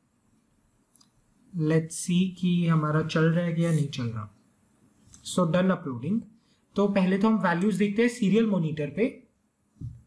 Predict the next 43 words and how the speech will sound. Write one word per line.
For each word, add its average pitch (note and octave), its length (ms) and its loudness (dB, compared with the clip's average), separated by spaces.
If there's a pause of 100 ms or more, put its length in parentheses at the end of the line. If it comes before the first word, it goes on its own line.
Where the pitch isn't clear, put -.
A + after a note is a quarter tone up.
(920)
तो E3+ 220 -2
जैसा F3 260 0
कि A3 140 -2
आप G#3+ 80 2
देख G3 220 0
सकते G#3 220 -2
हैं, G#3 60 4
हमारी G#3+ 220 4
analog F#3+ 500 2
value F#3+ 220 -2
zero F#3+ 260 -2
है, G3+ 140 -2
तो A3 60 -2
sensor E3 400 -2
value D#3+ 240 0
भी D#3+ 120 0
ज़ीरो D#3 280 0
है। G#3 220 0
अब E3 160 -2
आप F#3+ 100 2
देखिएगा, F#3 440 -2
जैसे F3+ 280 0
जैसे F#3 200 -2
मैं F#3 160 2
change F3+ 300 0
कर E3 180 0
रहा D3 120 0
हूँ C#3+ 120 2
values C3+ 360 -4
को, G3 420 0 (1200)
तो F#3 120 4 (260)
कुछ G3+ 240 -2
कुछ - 300 -2
values F#3+ 380 2
आ F#3 140 4
रही G#3 180 2
हैं, A3+ 220 2 (300)
उसके A3 260 -2
साथ G3+ 340 0
साथ - 280 0
हमारी E3+ 300 2
जो D#3+ 180 0
है G3 280 0